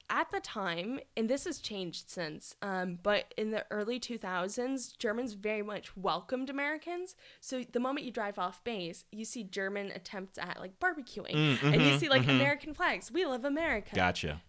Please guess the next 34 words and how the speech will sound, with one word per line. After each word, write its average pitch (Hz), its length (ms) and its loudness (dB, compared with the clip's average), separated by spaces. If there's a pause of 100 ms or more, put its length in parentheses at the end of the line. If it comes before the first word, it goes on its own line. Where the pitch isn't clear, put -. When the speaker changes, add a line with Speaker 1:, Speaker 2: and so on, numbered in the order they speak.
Speaker 1:
This 233 240 4
has 175 160 -6
changed. - 540 -8
Speaker 2:
Okay, 180 180 8
Speaker 1:
Um, 175 80 0
Speaker 2:
yeah. 78 220 4 (100)
Speaker 1:
th-, 175 260 -12
this 208 180 6
has 196 180 -4
changed 175 320 -8
a 180 40 -6
lot. 143 420 -4
Speaker 2:
Uh, 131 180 10
Speaker 1:
Um, - 80 8
Speaker 2:
and 143 100 8
is 127 80 8
that 131 220 10
because, 117 420 6
like, 98 280 4
you 113 100 0
know, 85 260 -2 (560)
Bush, 110 420 2
Trump, 104 420 4
Speaker 1:
Yes. - 40 2
Speaker 2:
like, 95 420 6
Speaker 1:
Yes. 208 140 6
Speaker 2:
Americans 110 500 8
are 98 60 -4
pigs, 101 240 4
Speaker 1:
Yes. - 140 4
<laughs> - 40 -14
Speaker 2:
warmongers? 95 560 2
Gotcha. - 280 2
Speaker 1:
Very, 220 200 8